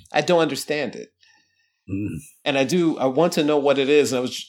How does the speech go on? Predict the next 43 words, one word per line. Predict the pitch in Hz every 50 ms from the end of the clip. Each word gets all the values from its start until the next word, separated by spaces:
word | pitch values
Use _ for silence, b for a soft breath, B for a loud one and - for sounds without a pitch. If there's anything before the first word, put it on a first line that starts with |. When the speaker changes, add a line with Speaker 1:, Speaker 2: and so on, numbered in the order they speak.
| - - -
Speaker 1:
I | 127
think | - - 175 165
that's | - 156 151 -
one | 147 147 139
of | 131 123
the | 127
next | 127 127 127 -
things | 135 120 117
I'll | 123 123 113
start, | - - - 127 117 - - _ - -
you | 131 120
know, | 110 104 104 104
to | 101 - 131
go | 113 123
down | 120 123 117
a | 113
rabbit | 120 131 143 143 139 131
hole | 131 120 117
with | 113 117 113 - 120
is | 113 107 - B B B B B
how | - 175 165
people | - 180 160 147 131
would | 131 131 113
describe | 123 120 - - - 214 220 254 233
Michael. | 240 220 196 - - - -
There | 98 139
are | 131
people | 170 175 175 170 165
who | 170
wanna | 151 143 131 127 120
sue, | - - 143 127 120
s-, | 117 - - 147 - _ _ _
what | 139 135 123
is | 120 113
it? | 113 - - - - _ _ B B B B
They | 160 143
wanna | 147 143 143
sue | 139 - 160 143 143
H | 143 143 135 - -
B | 135 135 139 135
O | 135 135 135 135 135 131 127 127 123
and, | 120 117 113 110 107 110 B B B B B B B B B B B B B _
uh, | -